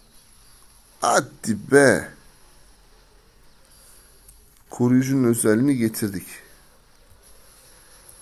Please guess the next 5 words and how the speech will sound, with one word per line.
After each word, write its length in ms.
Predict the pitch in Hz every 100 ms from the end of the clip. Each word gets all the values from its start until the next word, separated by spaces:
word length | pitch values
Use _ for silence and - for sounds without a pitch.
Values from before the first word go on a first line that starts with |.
| - - - - _ - -
Evet. 400 | 127 - - - - - -
İnanıyorum. 640 | 143 151 160 151 117 110 - - - - - - - _ -
Sizler 640 | - - 160 160 170 151
de 80 | 127
inandıysanız 1040 | - 156 156 151 139 135 123 131 175 -